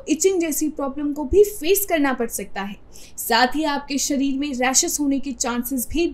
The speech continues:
बने रहते हैं। कुछ लोगों में ऐसा भी देखा गया है कि जिन लोगों को पाचन से जुड़ी समस्या रहती है उनके लिए भी बैंगन का सेवन नुकसान पहुंचाता है,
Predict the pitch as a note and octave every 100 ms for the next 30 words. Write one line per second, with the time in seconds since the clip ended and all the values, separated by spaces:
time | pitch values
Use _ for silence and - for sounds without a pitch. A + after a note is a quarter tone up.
0 | - A#3+ A#3+ G#3+ G3 F3+ G3 - - -
1 | - - - G4+ G4+ A4 G4+ G4+ G4+ G#4
2 | - D4+ F#4 F#4+ C#4+ D4 D4 D4 C4+ C4+
3 | C#4+ F4 E4+ A#3+ F4+ G4 D#4+ C#4+ C#4+ E4+
4 | - A#3 A#3+ F4+ E4+ F4 C#4 D#4+ E4+ -
5 | B3+ C#4 - G4 C4+ A#3+ - G3 - -
6 | - - D4+ E4 F4+ E4+ D4 D4 A#3 A#3
7 | B3+ B3+ B3+ - B3 D4 F#4 C4+ - -
8 | D4 D4+ C#4+ B3 B3 G#3 G3 G#3+ -